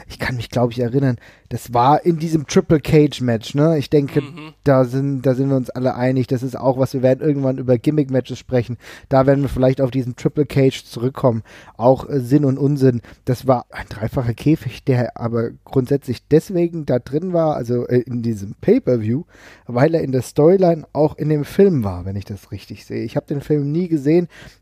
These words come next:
Speaker 1: Ich hab eine große Abneigung dagegen gehabt, aber ich glaube, er war auch in dem Film implementiert.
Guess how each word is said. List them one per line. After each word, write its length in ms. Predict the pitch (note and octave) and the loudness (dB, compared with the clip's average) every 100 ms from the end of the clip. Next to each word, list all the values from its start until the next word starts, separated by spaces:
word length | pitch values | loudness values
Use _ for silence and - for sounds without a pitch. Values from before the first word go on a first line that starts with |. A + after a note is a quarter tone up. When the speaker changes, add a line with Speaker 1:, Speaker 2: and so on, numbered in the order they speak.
| _ | _
Speaker 1:
Ich 120 | - | -8
hab 140 | C3 | -6
eine 240 | - B2+ A#2 | -4 -6 -6
große 340 | - C#3+ D3 | -2 0 2
Abneigung 480 | D#3 G3+ G3+ F3+ F3 | 0 2 2 2 0
dagegen 360 | D#3 D3 D#3 D3+ | 0 0 -2 0
gehabt, 240 | C#3+ C#3+ | 0 0
aber 120 | A#2 | -6
ich 140 | A2 - | -6 -4
glaube, 400 | B2+ C3 D#3 D3+ | 4 4 4 2
er 180 | B2 | 0
war 160 | A#2+ A#2 | -2 -2
auch 140 | A#2 B2+ | -2 -2
in 100 | A#2+ | -4
dem 120 | A#2 | -6
Film 440 | - C#3 C#3 C#3 - | 0 2 4 0 -8
implementiert. 760 | A2+ A2+ G#2+ G#2 - A#2+ B2+ | -8 -6 -4 -4 0 0 0